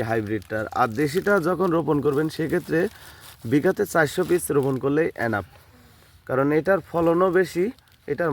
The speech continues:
মানটাও খুবই ভালো। তো ভিউয়ার্স, আমরা বাংলাদেশের প্রতিটি জেলায় পাইকারি চারা সেল দিই, প্রতি পিস চারার রেট দশ টাকা করে। আমরা চারা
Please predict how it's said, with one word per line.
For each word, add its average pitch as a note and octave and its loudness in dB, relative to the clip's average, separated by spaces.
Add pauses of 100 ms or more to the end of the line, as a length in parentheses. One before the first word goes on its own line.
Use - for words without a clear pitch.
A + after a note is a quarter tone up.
মানটাও D3+ 2 (400)
খুবই C#3 -2 (140)
ভালো। G2+ -2 (840)
তো - 0 (100)
ভিউয়ার্স, G3 4 (120)
আমরা D#3+ -2 (100)
বাংলাদেশের D#3+ -2 (120)
প্রতিটি D#3+ -2 (140)
জেলায় C3 4 (460)
পাইকারি D#3 4
চারা A#2 -2
সেল B2+ -2
দিই, C3 2 (120)
প্রতি C#3 -4
পিস C3 -6 (120)
চারার A#2+ 0
রেট C#3+ -2 (460)
দশ C3 2 (120)
টাকা A#2+ 0 (100)
করে। A2+ -2 (380)
আমরা A2+ 0 (440)
চারা A#2 -2